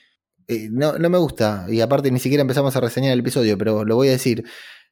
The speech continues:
Me gustaría que el caso fuera un poquitito más complejo, ya que vamos a tener un caso legal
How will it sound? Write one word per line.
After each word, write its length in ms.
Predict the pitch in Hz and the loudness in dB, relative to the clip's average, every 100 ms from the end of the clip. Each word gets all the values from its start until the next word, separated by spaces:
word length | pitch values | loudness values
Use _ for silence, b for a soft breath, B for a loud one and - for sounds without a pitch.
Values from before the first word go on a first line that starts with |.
| _ | _
Me 200 | - 127 | -4 0
gustaría 380 | 143 143 170 208 | 2 4 4 4
que 80 | 196 | 4
el 160 | 165 165 | 2 4
caso 680 | 214 202 190 202 208 208 | 2 2 4 4 2 -2
fuera 220 | - 185 190 | -2 2 4
un 60 | |
poquitito 340 | 170 170 180 180 | 2 0 0 0
más 140 | 170 | 0
complejo, 480 | 170 170 185 139 113 | 0 2 2 2 0
ya 120 | 139 | 2
que 60 | 156 | 4
vamos 240 | 185 196 | 4 2
a 60 | 170 | 2
tener 200 | 170 175 | 2 2
un 140 | 156 | 2
caso 300 | 190 180 170 | 2 2 2
legal 580 | 156 160 139 113 104 | 4 4 4 2 0